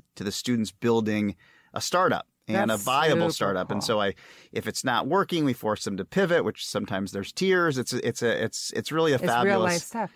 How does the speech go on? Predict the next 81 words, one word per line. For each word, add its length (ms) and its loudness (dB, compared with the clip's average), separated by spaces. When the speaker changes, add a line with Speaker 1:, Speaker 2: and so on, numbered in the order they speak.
Speaker 1:
It's 140 -6
real 200 4
Speaker 2:
Can 80 2
Speaker 1:
li-, 80 2
Speaker 2:
we 40 0
Speaker 1:
trying 200 2
to 20 4
Speaker 2:
take 60 4
Speaker 1:
make 100 4
Speaker 2:
that 100 2
Speaker 1:
it 40 -2
Speaker 2:
to 40 -2
Speaker 1:
real 120 2
life. 160 0
Speaker 2:
Marsan 180 2
High 140 -4
School? 240 -4
I 80 0
know 100 -4
we 80 -4
talked 320 -8
about 220 -6
this, 180 -10
like, 160 0
Speaker 1:
<laughs> 140 0
Speaker 2:
just 180 -2
kind 180 0
of 80 0
doing 220 0
something 420 -2
like 220 -4
this. 220 -4
Like, 140 -4
Speaker 1:
Yeah. 40 -8
Speaker 2:
what 220 0
a 60 -4
cool 520 -2
thing 380 -2
for, 360 0
Speaker 1:
Yeah. 100 -2
Speaker 2:
I 20 2
want 140 2
my 120 2
kids 260 -6
to 80 -8
go 120 -6
to 80 -6
that. 240 -6
Speaker 1:
Yeah, 260 -4
well, 160 0
Speaker 2:
That 0 -
Speaker 1:
I 100 2
think 180 -2
Speaker 2:
class. 100 -4
Speaker 1:
it, 40 -2
I 40 0
Speaker 2:
That 60 0
would 60 -2
Speaker 1:
think 120 -2
Speaker 2:
be 60 0
Speaker 1:
it, 140 -2
you 60 0
know, 120 0
Speaker 2:
amazing. 100 2
Speaker 1:
I 40 0
think 200 -4
it 80 -6
can 320 -2
work 240 0
at 80 0
a 60 2
younger 340 -2
age. 180 0
I 100 0
think 220 -2
we 80 -4
don't 200 -2
give 140 -2
enough 220 -4
credit 440 -2
to, 340 -4